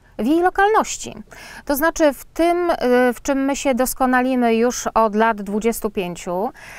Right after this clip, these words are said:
i uważam, że osiągnęliśmy bardzo, bardzo, bardzo, y, wysoki poziom,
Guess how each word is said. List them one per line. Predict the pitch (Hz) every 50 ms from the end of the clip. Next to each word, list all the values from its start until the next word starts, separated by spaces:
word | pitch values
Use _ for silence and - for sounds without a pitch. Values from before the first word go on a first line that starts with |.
| - 247 -
i | - 233 233 240 240 - -
uważam, | 240 220 240 254 254 262 254 240
że | 226 233 233
osiągnęliśmy | 226 214 - 233 226 214 220 226 220 220 - - 214 202
bardzo, | 196 190 190 220 285 294 294 277 247 226 240 233
bardzo, | 208 226 233 226 208 220 208
bardzo, | 190 214 220 214 202 202 214 202 202 196 190 - 202 202 202 196
y, |
wysoki | 190 208 - - 214 - - 202
poziom, | - 208 202 190 233 262 302